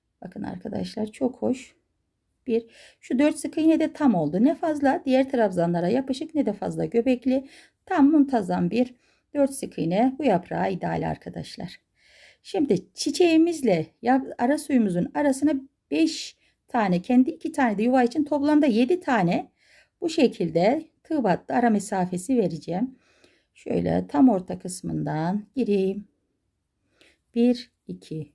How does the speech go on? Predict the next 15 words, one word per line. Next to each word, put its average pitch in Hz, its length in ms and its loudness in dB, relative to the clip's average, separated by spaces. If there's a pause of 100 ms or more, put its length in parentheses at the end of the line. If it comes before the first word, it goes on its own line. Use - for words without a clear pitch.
(120)
üç 208 180 -8
zincir. 247 640 2 (920)
Sıradaki - 540 -6
tığ 220 240 -2
battıya 254 680 -2 (460)
üç 294 160 -6
zincir. - 500 -16 (1600)
Sıradaki 160 680 -6
tığ 220 300 -2
battıya 202 720 -4 (1300)
bir, 247 440 0 (100)
iki, 165 560 -8
üç 233 200 -6
zincir. 254 600 2 (1800)
Şöyle 165 680 -2